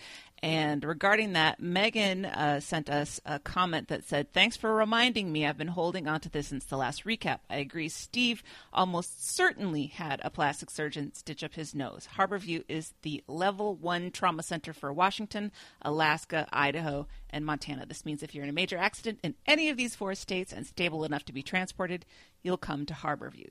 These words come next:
So, Meredith, you were saying on the last recap that you would bet dollars to donuts that that was a plastic surgeon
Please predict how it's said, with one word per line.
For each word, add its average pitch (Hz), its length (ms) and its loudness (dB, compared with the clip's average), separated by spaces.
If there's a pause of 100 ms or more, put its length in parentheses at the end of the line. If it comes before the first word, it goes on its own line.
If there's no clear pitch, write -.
So, 165 400 2
Meredith, 208 420 2
you 208 160 -6
were 220 200 0
saying 175 400 -2
on 147 100 -4
the 156 80 -2
last 147 300 -2
recap 151 400 -8
that - 180 -12
you 185 400 -4 (160)
would 156 300 -4
bet 156 220 -2 (360)
dollars 185 360 8
to 170 120 0
donuts 151 520 -2
that 143 180 -2
that 147 200 -2
was 143 360 -6
a 147 100 -4
plastic - 420 -4
surgeon 147 360 -8